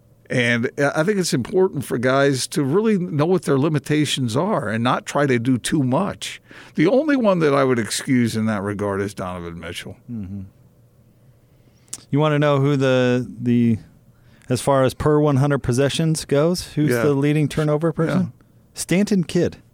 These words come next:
Speaker 1: <laughs>
Speaker 2: Turning the ball over six point four times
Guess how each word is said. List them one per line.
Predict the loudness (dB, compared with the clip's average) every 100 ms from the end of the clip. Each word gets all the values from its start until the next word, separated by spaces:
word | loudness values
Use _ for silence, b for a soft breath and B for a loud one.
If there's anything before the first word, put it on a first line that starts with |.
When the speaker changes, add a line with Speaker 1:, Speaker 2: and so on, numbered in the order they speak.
| _ _ _ _ _ _ _ _
Speaker 1:
<laughs> | -12 -8 -8 -8 -2
Speaker 2:
Turning | 2 4 4
the | 4
ball | 4 4 4
over | 2 0 -2 B B
six | 0 0 0
point | 0 2 2
four | 2 0
times | 2 0 2 0 -4